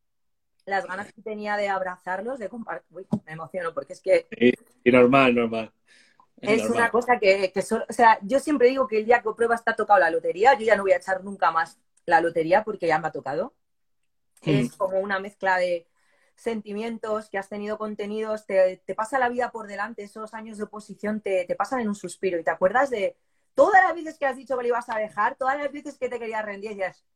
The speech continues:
Speaker 1: "Pues no me he rendido, <laughs> lo he
Speaker 2: Eh.
Speaker 1: conseguido". Y la cara que ves de la gente que te quiere. Eso, mis sobrinas, que cada día me preguntaban, "Tita, ¿ya eres policía? Tita, ¿ya eres policía?".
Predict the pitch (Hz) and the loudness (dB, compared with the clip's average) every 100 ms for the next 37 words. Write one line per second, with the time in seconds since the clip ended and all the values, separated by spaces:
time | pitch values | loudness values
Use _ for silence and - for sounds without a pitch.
0 | _ - - - 277 359 381 370 320 285 | _ 0 0 2 2 2 -2 0 0 -2
1 | 269 208 - - - _ _ - - - | -2 -2 -4 -12 -20 _ _ -20 -6 2
2 | 311 330 320 285 247 233 190 - _ _ | 2 0 -2 -4 -2 -2 -2 -6 _ _
3 | _ _ _ 240 240 233 220 214 208 190 | _ _ _ -10 -8 -8 -8 -8 -6 -4
4 | 170 190 190 170 170 - _ - 156 - | 2 2 2 -2 -6 -10 _ -10 -8 -8
5 | 170 175 180 156 156 147 139 _ _ 151 | -12 -12 -12 -10 -6 -6 -6 _ _ -10
6 | - 185 180 170 - 156 170 190 170 - | 6 8 8 2 -6 -4 -2 -2 -2 -2
7 | 170 185 185 190 185 180 175 170 175 175 | 2 4 4 0 -4 -4 -4 -6 -6 -6
8 | 165 185 466 233 214 - 269 196 233 247 | -6 -2 0 0 -2 0 -2 -2 -4 -4
9 | 214 240 220 262 285 277 - 170 180 233 | -6 -6 -6 -4 -6 -6 -14 -12 -10 -10